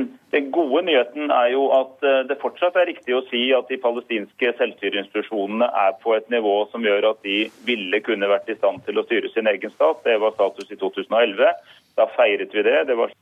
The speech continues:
i fjor, og det er fortsatt riktig. Men den dårlige nyheten er at, eh, dette fort kan bryte sammen igjen dersom det nå ikke kommer en, eh, ny optimisme inn i selve den politiske prosessen. For hele,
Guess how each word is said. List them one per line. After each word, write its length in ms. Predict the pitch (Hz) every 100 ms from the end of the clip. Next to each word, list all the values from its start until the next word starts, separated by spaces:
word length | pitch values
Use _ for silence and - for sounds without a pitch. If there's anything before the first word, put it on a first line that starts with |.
| _ _ -
i 20 |
fjor, 340 | - 131 160 156
og 100 | 117
det 100 | 113
er 60 |
fortsatt 400 | - 98 - 117
riktig. 480 | 120 - - 120 117 - - - -
Men 120 | 123
den 160 | 135 135
dårlige 320 | 151 117 165
nyheten 400 | 170 123 - 135
er 160 | 120 120
at, 240 | 120 -
eh, 400 | 127 127 123 123
dette 320 | 117 - - -
fort 200 | 120 -
kan 280 | 127 131 139
bryte 260 | 135 123 139
sammen 300 | 117 98 104
igjen 240 | 131 180 - _ _ _ _
dersom 300 | 135 - 131
det 100 | 131
nå 160 | 131 110
ikke 200 | 117 147
kommer 300 | 135 113 104
en, 240 | 110 110
eh, 220 | 113 110 110
ny 360 | 113 110 107
optimisme 580 | 113 - 123 104 - 110
inn 220 | 113 101
i 80 | 107
selve 340 | 107 107 92 95
den 100 | 101
politiske 540 | 110 98 - - -
prosessen. 580 | 120 110 101 - 127 120
For 120 | 247
hele, 560 | 123 _ _ - -